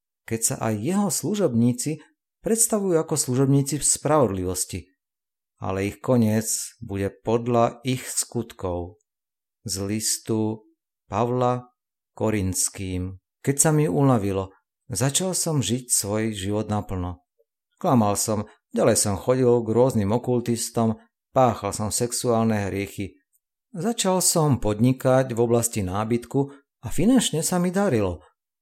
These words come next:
Žil som zdanlivo úspešný život. Bol som v zajatí práce.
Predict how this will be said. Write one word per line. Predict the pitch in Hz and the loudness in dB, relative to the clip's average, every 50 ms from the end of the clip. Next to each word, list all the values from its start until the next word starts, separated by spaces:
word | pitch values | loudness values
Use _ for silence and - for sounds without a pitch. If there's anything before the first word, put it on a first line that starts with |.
| _ _ _ | _ _ _
Žil | 123 143 220 233 | -4 -2 -2 0
som | 226 107 92 | 0 -2 -4
zdanlivo | 82 82 110 123 139 143 147 143 135 143 147 143 - - _ _ _ _ - | -2 0 2 2 2 2 2 2 2 2 0 0 -4 -10 _ _ _ _ -10
úspešný | 98 95 - - - - 107 104 - - 120 110 113 120 | -8 -6 -6 -6 -4 -2 -2 -2 0 0 2 2 4 2
život. | 107 110 120 107 92 90 - - _ _ _ _ _ _ _ _ _ _ _ _ | 2 2 2 2 0 -2 -4 -8 _ _ _ _ _ _ _ _ _ _ _ _
Bol | - 143 202 | -2 0 0
som | 220 - 196 | 2 2 0
v | 165 139 | 2 2
zajatí | 151 156 151 147 147 147 | 2 2 2 0 0 -2
práce. | 139 - 120 113 113 131 139 139 - 104 92 | -2 0 0 2 2 2 0 0 -2 -4 -4